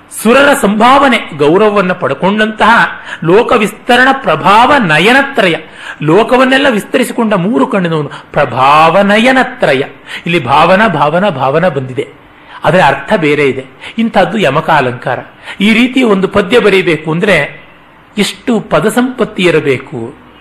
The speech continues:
ಎಷ್ಟು ಚಿಂತನೆ ನಡೆದಿರಬೇಕು, ಎಷ್ಟು ವ್ಯಾಸಂಗ ಇರಬೇಕು.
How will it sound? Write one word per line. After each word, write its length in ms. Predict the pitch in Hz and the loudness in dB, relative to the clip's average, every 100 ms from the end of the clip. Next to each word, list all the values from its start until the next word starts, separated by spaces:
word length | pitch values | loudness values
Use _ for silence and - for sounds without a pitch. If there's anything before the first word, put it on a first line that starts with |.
| - - - - 165 | -20 -20 -20 -12 -6
ಎಷ್ಟು 340 | 175 - 214 | -6 -4 -8
ಚಿಂತನೆ 460 | - 190 220 240 226 | -4 -4 0 0 2
ನಡೆದಿರಬೇಕು, 600 | 170 160 151 135 - 170 | 0 -2 -2 -4 -6 -10
ಎಷ್ಟು 220 | - 165 | -8 -6
ವ್ಯಾಸಂಗ 440 | 120 120 190 196 | -4 -4 -6 -6
ಇರಬೇಕು. 440 | 170 143 131 - | -6 -6 -8 -12